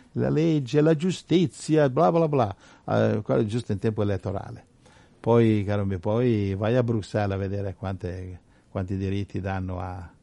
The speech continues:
ai poveracci. Loro sono lì venti, trentamila euro di, di stipendio al mese. Non lo dicono, però,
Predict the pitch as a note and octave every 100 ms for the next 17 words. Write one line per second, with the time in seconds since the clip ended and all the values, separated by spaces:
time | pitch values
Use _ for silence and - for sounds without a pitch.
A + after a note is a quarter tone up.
0 | _ _ - F#2 F#2+ F#2 F#2 F#2 - -
1 | _ _ _ _ _ - - A2 G2+ G2+
2 | G2+ G#2+ G2+ G#2+ A2+ G2+ F#2+ G2+ G2 G2+
3 | G#2 G2+ G2+ G#2+ G2+ F#2 F2+ - _ _
4 | - F2 F#2 F#2+ G2 G#2 G#2 A#2 C3+ A2+
5 | F#2+ F#2+ F#2+ _ _ _ _ - E3+ C3
6 | F3 E3 C3 - G2 F#2+ A#2+ C3 A2